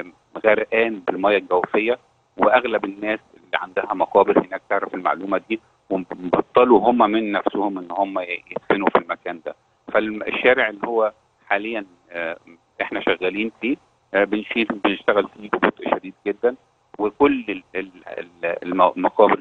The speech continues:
ذات القيمة التاريخية، آه، رصدت مع، ما بين جهاز التنسيق الحضاري ووزارة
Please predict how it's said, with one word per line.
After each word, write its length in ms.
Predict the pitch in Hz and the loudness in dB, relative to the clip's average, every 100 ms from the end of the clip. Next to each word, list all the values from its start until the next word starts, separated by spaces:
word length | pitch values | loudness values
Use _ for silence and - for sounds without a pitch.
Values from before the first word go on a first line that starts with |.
| 85 | 0
ذات 160 | 101 95 | -2 -2
القيمة 360 | - 107 98 | -8 -8 -6
التاريخية، 720 | 92 87 85 82 - 117 143 - _ _ - | -4 -4 -4 -6 -4 2 2 0 _ _ -4
آه، 100 | 92 | 0
رصدت 460 | 104 117 127 117 143 - | 2 0 2 4 2 0
مع، 400 | 92 85 87 87 - | -4 -2 -4 -8 -6
ما 100 | 95 | -4
بين 300 | 104 101 95 | -2 -6 -6
جهاز 320 | 87 101 98 92 _ _ - | -4 -2 -2 -4 _ _ -12
التنسيق 460 | 87 - 87 104 - | -12 -10 -10 -8 -4
الحضاري 640 | - 87 92 110 127 135 113 | -2 0 4 6 4 -2 -8
ووزارة 680 | 92 90 90 - 92 104 | -6 -4 -4 -8 0 2